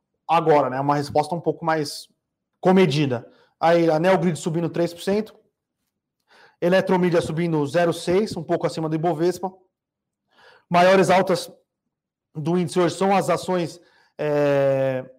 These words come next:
de reabertura econômica aqui, né? C V C, Gol, Azul, com uma alta,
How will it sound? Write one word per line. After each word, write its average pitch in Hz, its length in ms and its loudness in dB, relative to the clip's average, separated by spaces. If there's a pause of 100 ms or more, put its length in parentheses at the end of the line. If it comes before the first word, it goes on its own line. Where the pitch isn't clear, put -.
(960)
de 151 240 -4
reabertura 170 520 0
econômica 180 520 -2
aqui, 226 300 -10
né? 180 180 -8 (340)
C 190 200 -2
V 202 120 0
C, - 500 -2
Gol, 156 500 0 (1080)
Azul, 160 600 -2 (420)
com 170 120 -10
uma 156 140 -4
alta, 160 420 0